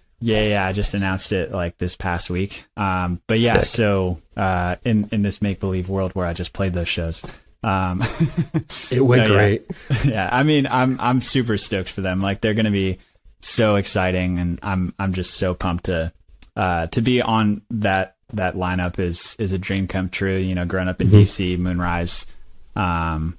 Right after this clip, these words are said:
Speaker 1: was a festival I'd heard about. Unfortunately, I, I could never go. I usually either had, you know, like, a camp or, or some sort of summer plans, internships, et cetera, that, like, kept me busy. Um, but yeah, I'm elated to be on the lineup, elated to be,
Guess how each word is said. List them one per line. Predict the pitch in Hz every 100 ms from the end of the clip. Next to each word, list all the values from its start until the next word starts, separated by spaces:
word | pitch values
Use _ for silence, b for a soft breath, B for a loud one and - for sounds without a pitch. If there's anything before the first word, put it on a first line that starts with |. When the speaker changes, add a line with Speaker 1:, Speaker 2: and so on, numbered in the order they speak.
| -
Speaker 1:
was | 104 92 85 -
a |
festival | 95 95 - 104 92 90
I'd | 92 90
heard | 101 - 101
about. | 101 98 92
Unfortunately, | 101 - 120 120 110 104
I, | 101 101
I |
could | -
never | 101 95 98
go. | 92 95
I | 95
usually | 92 92 95 92 90 - -
either | 92 92
had, | 90 87 80
you | 95
know, | 85 82 - B B _ _
like, | 98 87
a |
camp | - - 101 98
or, | 90 85 85 _ _
or | 92 85 -
some | - 101 95
sort | - 90
of | 85
summer | 101 90
plans, | 85 95 90 90
internships, | - 90 92 90 - 87
et | 92
cetera, | - 92 87 87
that, | 87 -
like, | 87 85
kept | 101 -
me |
busy. | 87 85 82 80 - b _ _ _ _
Um, | 101 90 87 85 85 - _
but | 104 90 -
yeah, | 101 87
I'm | 82 101 98 - _ _ - _ _ -
elated | 117 113 113 110 104
to | 98
be | 92 101
on | 98
the | 95
lineup, | 92 92 92 90
elated | 110 95 95 92 92
to |
be, | 92 95 90 92